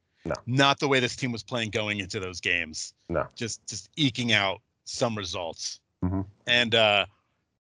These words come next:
Speaker 2: I mean, m-, maybe you can even thank them putting us on this path, 'cause
Speaker 1: Yeah.
Speaker 2: it was the last second penalty,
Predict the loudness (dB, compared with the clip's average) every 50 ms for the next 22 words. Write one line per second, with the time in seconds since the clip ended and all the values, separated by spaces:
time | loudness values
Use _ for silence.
0 | _ _ _ _ -12 -10 -8 -8 -10 -10 -12 -10 -8 -8 -8 -8 -6 -2 0 0
1 | 2 2 2 2 2 0 -2 -4 -2 0 2 2 2 0 -2 -2 0 2 4 4
2 | 4 4 2 -2 -10 -14 _ _ _ _ _ _ _ _ _ _ _ _ _ _
3 | _ _ -12 -4 2 2 2 2 2 0 0 2 2 2 2 2 0 0 2 2
4 | 2 2 2 0 0 2 2 4 2 2 -2 -6 -14 -16 _ _ _ _ _ _
5 | _ _ _ _ _ _ _ -2 0 4 6 6 6 6 4 0 0 0 -2 -6
6 | -4 -4 -4 -2 2 2 4 4 4 4 2 -2 -2 2 2 2 2 4 2 0
7 | 0 0 -6 _ _ -2 0 0 0 0 -2 -2 -4 -4 -4 -4 -8